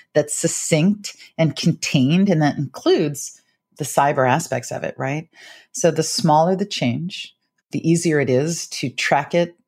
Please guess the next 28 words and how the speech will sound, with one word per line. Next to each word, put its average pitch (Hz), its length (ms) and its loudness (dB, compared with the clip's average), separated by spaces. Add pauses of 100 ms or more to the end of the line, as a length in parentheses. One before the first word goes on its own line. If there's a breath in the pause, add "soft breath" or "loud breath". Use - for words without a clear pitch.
(220)
to - 160 -2
understand 143 600 0
it, 160 360 2
to - 120 -6
roll 131 260 2
it 127 120 0
back 139 260 2
when 147 120 0
there's 123 300 0
a, 127 60 -2
an 123 220 -2
issue. 208 420 -2 (960 loud breath)
All 202 280 4
of 170 140 -2
that, 180 280 0
though, 135 400 -4 (100)
you, 160 240 -8 (140)
to - 140 -4
your 156 120 2
other 147 220 2
question, 156 640 0
what's - 180 0
the 165 60 2
implication 160 540 0
on 151 120 2
the 147 100 0
dev 143 240 0
cycle? 208 520 0